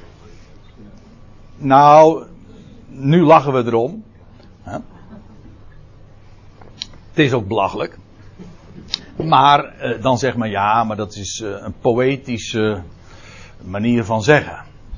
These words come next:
Daar kom je er ook uit, natuurlijk. Daar kom je trouwens altijd uit. <laughs> Maar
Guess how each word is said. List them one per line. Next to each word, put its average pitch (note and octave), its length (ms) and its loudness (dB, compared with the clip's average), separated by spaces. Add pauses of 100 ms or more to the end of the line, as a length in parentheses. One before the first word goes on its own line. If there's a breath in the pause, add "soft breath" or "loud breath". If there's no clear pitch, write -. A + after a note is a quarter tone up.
(1000)
Daar A2 140 -2
kom A2+ 160 0
je F#2 60 -8
er G2+ 60 -6
ook C#3+ 140 2
uit, D3 360 2
natuurlijk. A#2 560 -6 (520 soft breath)
Daar E3 100 -8
kom C3 100 0
je A2 60 0
trouwens G2 260 -2
altijd A2 380 -4
uit. A2 300 -6 (920 loud breath)
<laughs> - 500 -8 (1300 loud breath)
Maar G3 560 4